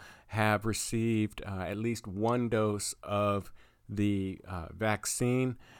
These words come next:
and fifty-seven and a half percent of adult Americans are actually fully vaccinated. So those figures, uh, give us a good starting point for our conversation for this week. Um,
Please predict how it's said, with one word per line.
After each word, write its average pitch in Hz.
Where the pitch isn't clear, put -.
and 107
fifty-seven 123
and 107
a 107
half 123
percent 104
of 101
adult 104
Americans 101
are 101
actually 98
fully 104
vaccinated. 92
So 143
those 160
figures, 117
uh, 98
give 127
us 113
a 107
good 143
starting 131
point 98
for 113
our 101
conversation 107
for -
this 135
week. 98
Um, 104